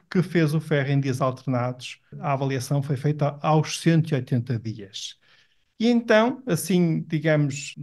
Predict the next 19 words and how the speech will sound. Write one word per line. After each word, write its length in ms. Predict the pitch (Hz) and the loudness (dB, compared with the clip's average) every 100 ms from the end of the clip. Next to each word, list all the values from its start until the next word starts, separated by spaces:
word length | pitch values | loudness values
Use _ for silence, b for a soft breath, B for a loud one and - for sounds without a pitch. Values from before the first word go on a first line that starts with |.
| 147 | -10
a 80 | 139 | -6
grande 280 | 147 170 160 | 0 4 4
conclusão, 840 | 143 151 156 151 139 156 175 208 - b b b b _ | 6 4 4 2 4 4 4 0 -8 b b b b _
com 200 | - 175 | 2 4
doses 500 | 180 202 190 - - | 8 6 6 -2 -4
totais 640 | - 180 - 175 151 135 | 0 0 4 4 4 4
de 120 | 120 147 | 0 -2
ferro 800 | - 147 151 175 180 208 208 - | 0 2 2 0 -2 -6 -6 -6
iguais, 960 | 147 139 143 131 131 175 233 - - - | -4 -2 0 0 2 0 -2 -6 -8 -2
comparando 600 | 151 139 160 180 180 165 | 0 2 4 4 4 2
o 80 | 135 | 2
grupo 640 | 156 165 151 - 131 127 | 4 4 4 -2 -10 -8
de 140 | 120 | -8
toma 360 | 120 147 135 131 | -2 0 2 0
diária 600 | 127 139 135 123 120 117 | -4 -2 2 2 0 -4
consecutiva 840 | - 135 - - - 135 127 151 B _ _ _ - | 0 0 -2 -8 -6 -4 -4 -6 B _ _ _ 2
com 480 | 156 143 139 127 - | 4 4 2 0 -2
o 160 | 151 | -2
grupo 640 | 135 156 165 - - 127 | 2 4 4 4 -6 -10